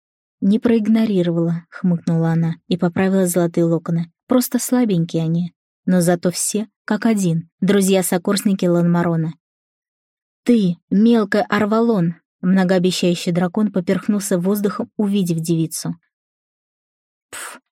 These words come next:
если тут и есть кто-то мелкий, то это ты", пропищала одна из вишенок. "И со своей вздорной мелочью,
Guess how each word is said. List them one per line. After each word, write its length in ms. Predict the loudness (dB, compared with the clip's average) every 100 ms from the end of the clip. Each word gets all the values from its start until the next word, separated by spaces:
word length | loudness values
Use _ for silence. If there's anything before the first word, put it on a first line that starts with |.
| -6
если 360 | 0 0 0 -2
тут 260 | 0 -2 0
и 40 |
есть 260 | 2 2 0
кто-то 340 | -4 -4 0
мелкий, 520 | 0 2 0 -2 -8
то 120 | -4 -2
это 280 | 0 -2 -2
ты", 280 | -2 -2 -4 _ _ _ _
пропищала 580 | -8 -4 -4 -4 -2 0
одна 220 | 0 0
из 120 | 0 0
вишенок. 640 | -2 -2 -4 -6 -6 -12 _ _ _ _ _ _ _ _ _
"И 80 | -2
со 160 | 0 0
своей 300 | 0 2 2
вздорной 420 | 0 2 2 2
мелочью, 640 | 2 2 0 -4 -6